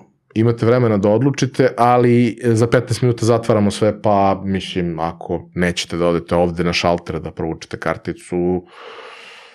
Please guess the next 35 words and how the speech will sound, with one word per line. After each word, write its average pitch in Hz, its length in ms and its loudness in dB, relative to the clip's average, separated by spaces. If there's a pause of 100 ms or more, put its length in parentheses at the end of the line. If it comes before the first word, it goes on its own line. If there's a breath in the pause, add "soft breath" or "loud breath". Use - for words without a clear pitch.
(140 loud breath)
ono, 101 300 0
pričamo 101 380 -2
od 95 100 -8
ponedeljka, 87 460 -4
pa - 80 -18
ćemo - 280 -14
da 69 60 -14
vidimo. - 200 -16 (960)
Dobro, - 400 -18 (280)
okej, - 200 -16 (100)
odim - 180 -20
ja, - 140 -20
povučem - 440 -16
karticu. - 560 -18 (880 loud breath)
„Jel 90 140 0
mogu 104 220 4
ja 107 60 6
dobijem 104 260 4
moje 101 120 2
knjige 95 260 0
nazad?” 85 300 0
„Ne, 104 220 4
ne, 95 200 0
to - 80 0
je 92 60 2
sad 87 180 -2
zaplenjeno, 92 720 2
pa 87 140 -2
se - 180 -2
vi 87 140 2
javite, 82 420 0
pa - 120 -12
ćemo - 240 -8
da - 60 -6
vidimo.” 62 260 -8